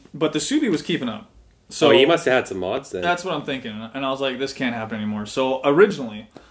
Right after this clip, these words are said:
Speaker 1: I was like, "I'm just gonna bump it up. Let's, let's talk six, six fifty horse, right?" So I, I brought this to the attention of the tuner, and,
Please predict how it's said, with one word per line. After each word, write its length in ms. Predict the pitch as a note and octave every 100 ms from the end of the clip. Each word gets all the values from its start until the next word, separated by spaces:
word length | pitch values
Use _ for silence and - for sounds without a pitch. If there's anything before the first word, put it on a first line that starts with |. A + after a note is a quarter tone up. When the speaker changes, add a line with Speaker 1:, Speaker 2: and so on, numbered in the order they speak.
| _
Speaker 1:
I 60 | C3+
was 100 | C3+
like, 220 | C#3+ - -
"I'm 160 | F#3+
just 140 | G#3 B3
gonna 120 | A3
bump 280 | D#3 D#3 D3+
it 40 |
up. 240 | C3+ C#3
Let's, 380 | C#3+ D#3 - -
let's 220 | E3+ D3+
talk 260 | - D3+ C#3
six, 300 | - C#3+ -
six 240 | - C3
fifty 380 | - C#3 A#2 A#2+
horse, 360 | A2+ A2 G2 -
right?" 260 | G#2+ A2 - - - - - _
So 180 | - G#2+ G#2
I, 40 | A2+
I 20 |
brought 420 | A2 G#2+ G#2+ -
this 180 | G#2+ G#2
to 100 | -
the 100 | G#2+
attention 320 | G#2+ A2 G#2+
of 60 | A2
the 60 | G#2
tuner, 400 | G#2+ G#2 G#2+ A2
and, 140 | G#2